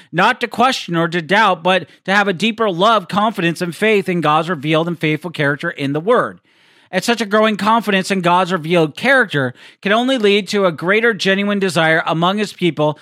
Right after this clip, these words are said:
to obey the word of God, not to be hearers only, but doers of his word by the grace of God, as James one twenty-two tells us. And with that said, there's still more to God's decretive or revealed will for the Christian.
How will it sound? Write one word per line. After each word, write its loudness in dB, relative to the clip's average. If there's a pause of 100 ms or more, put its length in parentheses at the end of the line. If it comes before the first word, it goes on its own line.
(140)
to 0
obey 2
the 0
word 2
of -2
God, 2 (220)
not 0
to -6
be -4
hearers 0
only, 0
but -2
doers 0
of -2
his -2
word 0
by 2
the -4
grace -2
of -8
God, 0 (240)
as -2
James -2
one 0
twenty-two -4
tells -4
us. -14 (540)
And -2
with 2
that 0
said, 0
there's 2
still 0
more 2
to -2
God's 0
decretive 0
or 0
revealed 0
will 2
for -8
the -2
Christian. -4